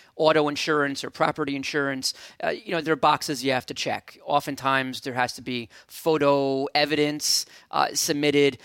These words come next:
You know, you have to submit the, the time, the date, when the damage took place.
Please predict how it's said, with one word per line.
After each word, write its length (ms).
You 120
know, 140
you 140
have 120
to 100
submit 640
the, 200
the 120
time, 500
the 100
date, 580
when 140
the 60
damage 480
took 120
place. 480